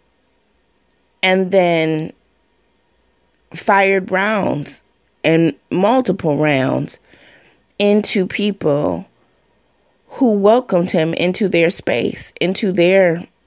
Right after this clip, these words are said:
sanctuary, as it were, to their safe haven,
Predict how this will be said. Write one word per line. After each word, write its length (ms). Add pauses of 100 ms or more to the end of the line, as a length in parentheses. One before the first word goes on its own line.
sanctuary, 840
as 200
it 120
were, 380 (1500)
to 160
their 220
safe 360
haven, 760